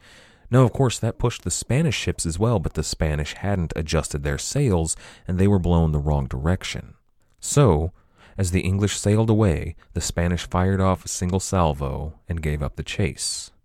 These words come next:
Now, after that, you might expect it to be smooth sailing, but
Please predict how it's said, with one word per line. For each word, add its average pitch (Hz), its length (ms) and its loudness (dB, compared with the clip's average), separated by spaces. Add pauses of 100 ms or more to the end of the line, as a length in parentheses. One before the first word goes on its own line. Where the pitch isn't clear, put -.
(1040)
Now, 120 180 6
after 160 260 4
that, 107 220 4
you 101 100 6
might 87 220 4
expect - 380 -4
it - 80 -20
to - 60 -10
be 69 140 -2
smooth 67 320 -6
sailing, 78 600 0
but 80 380 -2